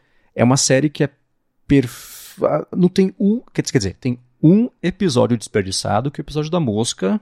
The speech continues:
que é feito lá pelo, esqueci, não me veio agora o nome do diretor, que gosta de subverter expectativas, et cetera, que é o cara também do Knives Out. Tirando esse episódio, é uma série que não tem um, uma,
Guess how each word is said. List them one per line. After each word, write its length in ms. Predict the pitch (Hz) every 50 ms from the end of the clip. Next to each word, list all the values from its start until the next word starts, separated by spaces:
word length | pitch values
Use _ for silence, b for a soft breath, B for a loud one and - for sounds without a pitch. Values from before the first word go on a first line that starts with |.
| _ _ _
que 120 | - -
é 40 | 135
feito 520 | 143 - - 113 101 101 113 131 - -
lá 400 | 131 113 98 98 101 117 123 131
pelo, 800 | 127 - 104 101 101 104 101 101 98 95 92 92 - - 101 98 - 127 - - _ _ _ _ _ _ _ _ _ _ _ _ _ _ _ _ _ -
esqueci, 380 | - - - 120 110 - 120
não 100 | 113 113
me 140 | 110 113 113
veio 160 | 104 113 104
agora 160 | 101 107 104
o 40 | 101
nome 140 | 104 101 101
do 60 | 101
diretor, 360 | 98 107 107 - - 117 98
que 120 | - - 117
gosta 320 | 104 104 117 123 - 123
de 60 | 110
subverter 380 | - 117 107 101 110 - - 110
expectativas, 960 | 98 - - - - - 98 - - - 214 226 214 208 202 180 151 143 123
et 120 | 123 113 -
cetera, 480 | - - 110 117 139 147 139 - 120 113
que 60 | 110
é 20 |
o 20 | 101
cara 200 | - 113 107 101
também 200 | - 113 107 104
do 80 | 104
Knives 280 | 98 101 101 98 98 98
Out. 400 | 110 123 139 143 143 - - _ _ b b b b b b b b b b
Tirando 340 | - - 147 135 165 226 208
esse 120 | 180 -
episódio, 580 | 156 - 127 107 92 107 113 147 175 156 117 110
é 40 | 107
uma 200 | 117 135 156 175
série 320 | - - - 156 165 190
que 120 | 190 -
não 80 | 202 202
tem 200 | - - 214 226 -
um, 200 | 220 233 247 214 165 147 151 156 175 202
uma, 280 | 262 269 277 302 302